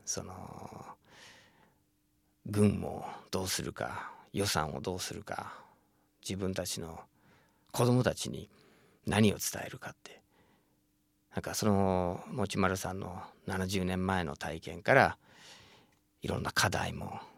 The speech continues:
見えてきたような気がします。来週は戦時中、ラジオで戦況を伝えていた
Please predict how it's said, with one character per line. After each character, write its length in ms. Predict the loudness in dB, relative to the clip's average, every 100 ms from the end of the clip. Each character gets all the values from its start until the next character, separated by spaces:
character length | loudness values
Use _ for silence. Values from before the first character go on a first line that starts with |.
| -20
見 160 | -8 -6
え 60 | -6
て 120 | -8
き 100 | -10
た 140 | -10
よ 100 | -12 -16
う 40 |
な 60 | -18
気 160 | -14
が 60 | -10
し 180 | -8 -10
ま 140 | -14
す。 200 | -18 -20 _ _ _ _ _ _ _ _ _ 4
来 180 | 6
週 240 | 6 2 4
は 340 | 6 6 4 -4 _ _ _
戦 280 | -2 4 4
時 120 | 4
中、 420 | 2 2 4 2 -2 _ _ _ _ _ 2
ラ 180 | 4
ジ 160 | 4 2
オ 80 | 0
で 300 | -4 -6 -10 -4
戦 260 | 2 2
況 220 | 2 2
を 280 | 4 4 2
伝 320 | -2 0 2 2
え 60 |
て 140 | -2 -6
い 100 | -4
た 340 | -4 -6 -8